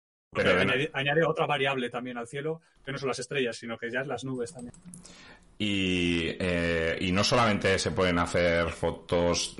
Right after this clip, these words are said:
Speaker 2: eh, tradicionales de paisaje también. Eh, la,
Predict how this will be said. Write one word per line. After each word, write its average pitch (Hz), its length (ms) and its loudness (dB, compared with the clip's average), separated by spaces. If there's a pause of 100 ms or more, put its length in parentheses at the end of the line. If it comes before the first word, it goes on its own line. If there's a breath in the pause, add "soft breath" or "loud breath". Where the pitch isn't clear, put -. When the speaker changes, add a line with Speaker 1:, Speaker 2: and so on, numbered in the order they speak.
Speaker 2:
eh, 76 400 -2
tradicionales 78 600 -2
de 78 100 -2
paisaje 73 500 -4
también. 80 500 0
Eh, 80 640 0
la, 80 800 0